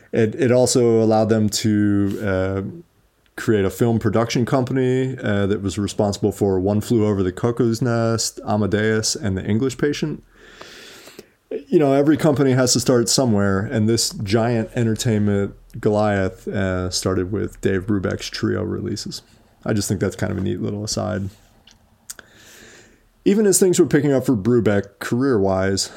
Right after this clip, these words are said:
his young family was still struggling in poverty, with the pianist's income barely managing to put food on the table. Brubeck recalled how even as his records were starting to sell and,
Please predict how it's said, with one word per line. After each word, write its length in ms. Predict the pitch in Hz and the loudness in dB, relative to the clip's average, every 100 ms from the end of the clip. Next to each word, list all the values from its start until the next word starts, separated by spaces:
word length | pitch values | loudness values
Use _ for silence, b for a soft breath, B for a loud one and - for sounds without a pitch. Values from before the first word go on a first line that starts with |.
| - | -4
his 340 | 123 113 98 | 0 0 0
young 240 | 113 127 127 | 0 0 0
family 420 | 127 110 104 101 | 2 2 2 2
was 160 | 95 - | 0 0
still 220 | 117 104 | 0 0
struggling 460 | - 104 98 98 | 0 0 0 -2
in 100 | 92 | -4
poverty, 540 | 87 98 90 87 87 95 | -4 -2 -2 -4 -6 -8
with 180 | - 104 | -6 -4
the 80 | - | -4
pianist's 500 | - 110 107 104 - | -2 0 0 -2 -2
income 440 | 110 104 104 98 | -2 0 0 0
barely 360 | 87 107 110 101 | 0 2 2 2
managing 480 | 101 101 95 101 98 | 0 0 -2 -4 -4
to 100 | 101 | -6
put 220 | - 98 | -6 -6
food 260 | - 98 92 | -2 0 -2
on 120 | 95 | -6
the 80 | 92 | -6
table. 400 | 95 90 101 - B B B B B B B - | -6 -6 -8 -14 B B B B B B B 0
Brubeck 360 | 147 151 147 | 2 2 0
recalled 460 | 127 - 110 107 98 | -2 2 2 2 2
how 360 | 110 98 101 - | 0 2 0 0
even 260 | 131 135 | 0 2
as 140 | 113 104 | 2 0
his 180 | 101 131 | -2 -2
records 380 | 131 131 110 | 0 0 0
were 60 | 107 | -4
starting 340 | - 113 113 | 0 0 0
to 40 | 101 | -2
sell 640 | - 104 98 98 98 101 | 0 0 2 0 0 0
and, 760 | - 101 95 92 92 101 - | -2 -4 -2 -2 -4 -8 -14